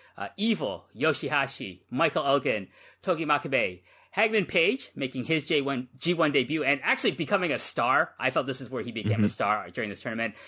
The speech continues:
Speaker 1: And of course, the, the, the M V P of A Block, Bad Luck Fale, John. <laughs>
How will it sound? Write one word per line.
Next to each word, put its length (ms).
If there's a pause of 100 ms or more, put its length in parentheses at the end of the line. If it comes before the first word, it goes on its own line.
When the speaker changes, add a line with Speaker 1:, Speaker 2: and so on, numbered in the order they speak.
(180)
Speaker 1:
And 240
of 120
course, 360 (280)
the, 360
the, 220
the 140
M 120
V 120
P 160
of 100
A 120
Block, 440 (140)
Bad 180
Luck 160
Fale, 320
John. 400
<laughs> 40